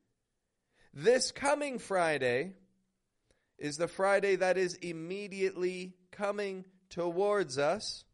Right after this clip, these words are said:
whether it's this week or next week. And the Friday after next. Friday two weeks from now. Not this Friday, not next Friday, certainly not this coming Friday,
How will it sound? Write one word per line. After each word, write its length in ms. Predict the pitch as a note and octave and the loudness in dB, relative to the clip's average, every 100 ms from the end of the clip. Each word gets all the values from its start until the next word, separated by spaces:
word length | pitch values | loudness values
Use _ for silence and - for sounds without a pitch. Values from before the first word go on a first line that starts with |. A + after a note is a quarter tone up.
| _ _ | _ _
whether 280 | - C#3 D#3 | -2 0 0
it's 180 | D3+ D3+ | -2 -2
this 280 | C#3 E3 - | -4 -4 -4
week 200 | E3 D#3+ | -4 -4
or 100 | C3 | -4
next 340 | C#3+ D#3+ - | -4 -6 -8
week. 320 | A#2 D3 - _ _ _ _ _ _ _ - | -6 -8 -12 _ _ _ _ _ _ _ -6
And 200 | F3+ A3 | -2 4
the 100 | A3+ | 2
Friday 580 | A3+ - G#3 G#3+ A3 G#3 | 2 4 6 6 6 4
after 420 | F#3+ F#3+ F#3 F#3+ | 6 4 4 0
next. 520 | F3 E3+ A#2 - - - | 2 0 -2 -8 -14 -16
Friday 600 | - G#3 A3 A3+ A3+ A3+ | -4 6 6 8 6 4
two 340 | - B3 C#4 | 0 -4 -2
weeks 380 | A#3+ A#3+ - - | -2 -4 -6 -8
from 240 | - B2+ | -4 -4
now. 80 | F#2+ - _ _ _ _ _ _ _ _ | -6 -14 _ _ _ _ _ _ _ _
Not 600 | A2 A#2+ F3+ A3+ A#3 - | -12 -4 2 4 4 2
this 240 | F3+ G#3+ - | 2 2 2
Friday, 560 | - A3 A3 A3 A3 | 4 6 8 6 4
not 360 | F#3+ G#3 A#3+ A3 | 4 4 4 2
next 400 | G#3+ A#3 A3+ - | 0 0 0 -4
Friday, 640 | - F#3+ F#3 F3 F3+ F3+ F3+ - _ _ _ _ _ | 0 4 6 6 4 0 -6 -20 _ _ _ _ _
certainly 480 | - F#3+ F#3+ B2 G#2+ | -6 -4 -4 -4 -6
not 300 | A2 A2 G#2 | -4 -4 -4
this 180 | F#2+ | -6
coming 400 | - E3+ F#3+ A#2+ | -4 -2 -2 -4
Friday, 580 | G2 A2+ G2+ F#2 F2 E2+ | -6 -4 -4 -6 -10 -14